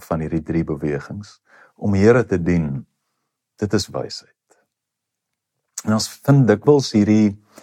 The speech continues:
die klatter uitsprake van Jesus, byvoorbeeld in Matteus negentien, uh, jy kan dit ook in Markus tien gaan lees, kom 'n ryk jong man na Jesus toe en hy wil weet hoe hy kan deel kry aan God se goeie lewe, aan die koninkryk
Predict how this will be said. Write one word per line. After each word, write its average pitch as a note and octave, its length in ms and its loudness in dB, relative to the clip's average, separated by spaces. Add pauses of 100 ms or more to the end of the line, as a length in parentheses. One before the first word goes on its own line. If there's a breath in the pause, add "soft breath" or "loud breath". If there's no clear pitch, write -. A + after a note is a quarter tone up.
(600 loud breath)
die A#2 280 4 (120)
klatter B2 560 2
uitsprake A2+ 720 0
van F#2 220 -2
Jesus, F2+ 460 0
byvoorbeeld A2 420 0
in A2 80 0
Matteus G#2 420 0
negentien, G#2 680 0 (720 loud breath)
uh, F2 200 -2
jy F2+ 120 0
kan G2+ 160 2
dit G#2+ 100 0
ook G2+ 140 2
in F2+ 80 2
Markus F2+ 400 0
tien A2 280 0
gaan F#2+ 280 -2
lees, F#2 240 0
kom G#2+ 200 0
'n G2 80 0
ryk G#2 240 2 (140)
jong A2+ 260 4
man G2+ 300 2
na G#2 140 0
Jesus E2 360 -4
toe G2 180 -4
en F#2 100 -2
hy F2+ 120 2
wil C3+ 200 2
weet G2 360 0 (440 loud breath)
hoe A2+ 240 2
hy B2+ 100 2
kan G2 340 -2
deel G#2 420 0
kry F#2+ 500 0
aan F2+ 260 -6
God - 340 -8
se - 160 -10
goeie G2 440 -4
lewe, E2+ 400 -4
aan D#2 160 -8
die F2 120 -8
koninkryk F2+ 640 -2